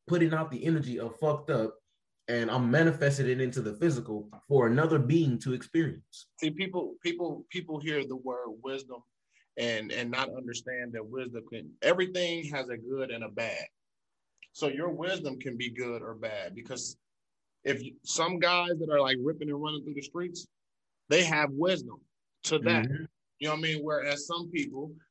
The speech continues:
Speaker 2: kinda look more into life and understanding how to get through it the proper way, and they have wisdom in that. So wisdom is not always just looking at a good person, you know what I mean, or a bad person.
Speaker 1: <coughs>
Speaker 2: We speak on that perception thing that we talk about all the time. It's all about how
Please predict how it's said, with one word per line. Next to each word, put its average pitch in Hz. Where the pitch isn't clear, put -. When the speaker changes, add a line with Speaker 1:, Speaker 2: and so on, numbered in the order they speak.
Speaker 2:
kinda 147
look 147
more 143
into 139
life 135
and 123
understanding 131
how 143
to 131
get 143
through 151
it 123
the 131
proper 135
way, 147
and 117
they 143
have 123
wisdom 117
in 127
that. 175
So 156
wisdom 165
is 131
not 147
always 135
just 131
looking 147
at 127
a 113
good 131
person, 156
you 139
know 147
what 143
I -
mean, 135
or 120
a 113
bad 143
person. 120
Speaker 1:
<coughs> -
Speaker 2:
We 139
speak -
on 131
that 123
perception 127
thing 127
that 110
we 117
talk 117
about 107
all 101
the -
time. 107
It's 113
all 139
about 131
how 127